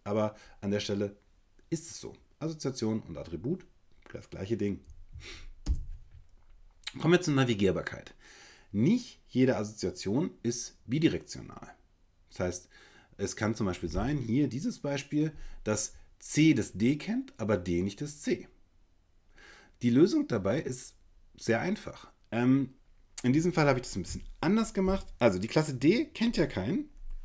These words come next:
ist also <laughs> insofern hat sie einfach keinerlei Attribute, die auf die Klasse C schließen können. Das heißt, so, so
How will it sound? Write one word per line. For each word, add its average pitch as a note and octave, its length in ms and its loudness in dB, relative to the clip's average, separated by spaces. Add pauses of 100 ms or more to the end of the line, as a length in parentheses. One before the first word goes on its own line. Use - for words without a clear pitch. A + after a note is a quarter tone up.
ist - 240 -2
also - 280 -2
<laughs> - 40 -12
insofern A#2+ 640 4
hat D3+ 220 0
sie B2+ 200 -2
einfach A#2+ 420 2 (560)
keinerlei A2+ 580 10
Attribute, G#2 640 2
die G2 140 2
auf F#2+ 140 -2
die F2+ 100 -4
Klasse F2 300 -4
C E2+ 180 0
schließen - 340 -8
können. - 160 -16 (220)
Das G2 140 -2
heißt, A#2 240 2
so, G#2+ 160 -4
so C3 400 4